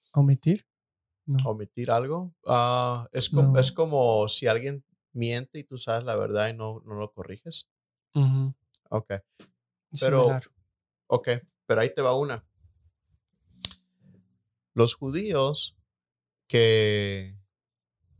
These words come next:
Speaker 2: que hicieron todo el juicio, toda la preparación para matar a Jesús,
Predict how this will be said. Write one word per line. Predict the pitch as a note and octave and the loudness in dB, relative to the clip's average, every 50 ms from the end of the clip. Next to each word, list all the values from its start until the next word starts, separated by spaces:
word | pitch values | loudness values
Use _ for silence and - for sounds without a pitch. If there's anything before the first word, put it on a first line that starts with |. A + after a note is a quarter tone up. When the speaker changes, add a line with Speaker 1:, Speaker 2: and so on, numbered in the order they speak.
| - - - - _ _ _ _ _ _ _ _ _ _ _ _ _ _ | -20 -20 -20 -20 _ _ _ _ _ _ _ _ _ _ _ _ _ _
Speaker 2:
que | - - A2+ | -6 -4 -2
hicieron | G#2+ G#2 - - - A#2+ A#2 B2 C3 C#3 D3 D#3 D#3+ D#3+ D#3 D3+ _ _ - - _ _ _ _ _ _ _ _ _ _ _ _ _ _ _ _ _ _ _ _ _ _ _ - | 0 0 0 0 0 0 0 0 0 0 -2 -4 -6 -8 -12 -16 _ _ -20 -20 _ _ _ _ _ _ _ _ _ _ _ _ _ _ _ _ _ _ _ _ _ _ _ 2
todo | - B2+ C3 C#3 D3 D#3+ | 2 4 4 4 2 0
el | D#3 D3+ | -2 -4
juicio, | C#3 - - C#3+ C#3 C#3 - - - G#2+ G2+ G2 G2 F#2+ G2+ G#2 _ _ _ _ _ _ _ _ _ _ _ | -6 -8 -10 -10 -8 -6 -6 -6 -6 -6 -6 -8 -8 -10 -12 -16 _ _ _ _ _ _ _ _ _ _ _
toda | - A#2 A#2 A#2 A#2+ B2+ | 0 2 2 2 2 0
la | C3 B2 | 0 -2
preparación | - A2+ G#2+ - G2+ G2 G2 F#2+ - - - A2 G#2 F#2+ F#2 F#2+ - | -4 -6 -8 -6 -6 -4 -4 -4 -4 -4 -4 -4 -4 -6 -6 -8 -8
para | - G2+ F#2+ F#2+ | -6 -4 -4 -4
matar | F#2 F#2 F2+ - G2+ G#2 | -4 -6 -8 -6 -4 -4
a | G2+ G2+ | -4 -4
Jesús, | G2 G2 G#2 F#2+ F2+ - - - - | -6 -10 -8 -10 -10 -10 -12 -18 -20